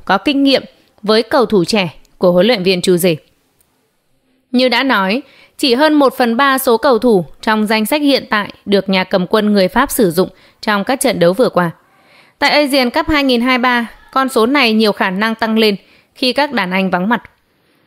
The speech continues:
Đấu trường châu Á vẫn được xem là không dành cho những người trẻ,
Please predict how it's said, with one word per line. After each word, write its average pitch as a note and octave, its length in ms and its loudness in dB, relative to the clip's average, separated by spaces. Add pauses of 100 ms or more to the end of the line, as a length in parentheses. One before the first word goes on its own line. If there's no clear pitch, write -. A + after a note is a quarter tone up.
Đấu B3+ 240 2
trường C#4 260 0
châu D4 180 0
Á A#3+ 360 2 (140)
vẫn B3 160 -2
được B3+ 180 0
xem A#3 320 0
là G#3 200 0
không A#3 280 0
dành F#3+ 260 0
cho G3+ 140 0
những G#3+ 180 0
người A3+ 160 2
trẻ, F3 280 -6